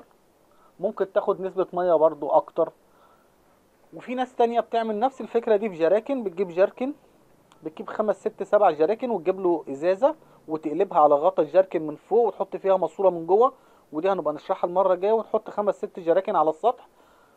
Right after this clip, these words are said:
يحصل لهم عمليه التبخير وياخدوها، فبياخدوا ميه مقطره نقيه جدًا، انقى من المياه اللي هي المعدنيه،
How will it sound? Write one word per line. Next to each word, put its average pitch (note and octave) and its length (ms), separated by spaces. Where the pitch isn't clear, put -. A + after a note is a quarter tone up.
يحصل E3 280
لهم A3 200
عمليه F3+ 320
التبخير G#3+ 460
وياخدوها، C#3 560
فبياخدوا F3 520
ميه F#3+ 80
مقطره F3+ 500
نقيه E3+ 440
جدًا، D#3+ 380
انقى G#3 320
من D#3+ 120
المياه E3+ 340
اللي E3+ 140
هي E3+ 360
المعدنيه، C#3+ 680